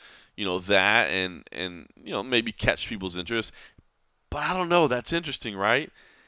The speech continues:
I mean, are you gonna pay to bring in the U F C? Because I'm sure they're paying a nice site fee. I'm sure they're, I'm sure they're paying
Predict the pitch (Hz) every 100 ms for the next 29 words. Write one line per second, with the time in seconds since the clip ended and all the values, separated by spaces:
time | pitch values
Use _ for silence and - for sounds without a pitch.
0 | _ 120 135 131 85 131 147 151 143 -
1 | - 135 127 117 110 107 _ _ _ _
2 | - 123 120 123 131 131 123 117 117 104
3 | - 120 104 101 104 156 147 - 135 151
4 | 131 143 147 131 151 - 131 98 - 113
5 | 156 165 - - 110 135 - 110 107 120
6 | 135 - 135 143 151